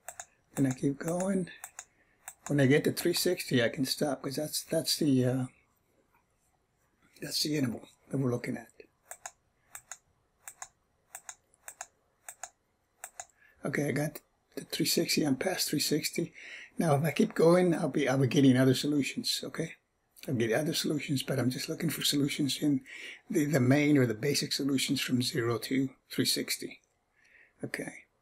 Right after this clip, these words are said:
so there we have thirty degrees, ninety degrees, one fifty, and two seventy. We can multiply each of those by pi over one eighty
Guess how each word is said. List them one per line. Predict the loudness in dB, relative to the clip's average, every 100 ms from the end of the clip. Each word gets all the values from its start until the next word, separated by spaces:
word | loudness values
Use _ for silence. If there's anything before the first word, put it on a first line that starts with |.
| _
so | -10 -6 -6 -10 _ _ -20 -20 _ _
there | 2
we | 2
have | 2 0 -2 -4
thirty | -2 0 0
degrees, | 0 0 0 0 0
ninety | -2 0
degrees, | 0 -2 0 -2 -2 -4
one | -4 -2 -2
fifty, | -4 -8 -6 -8 -8 -16 -14
and | -12 -12 -14 -18 -20 _
two | -2
seventy. | -2 -4 -6 -8 -14 -20 _ _ _ _ _ _ _ _ _ _
We | -4
can | 2 4
multiply | 4 0 -2 0 0 -2 -6
each | -6
of | -4
those | -2 -4
by | -4 -6
pi | -6 -4 0
over | 0 2 0 -2 -8 -18 -2
one | 0 2
eighty | 2 2 0 -6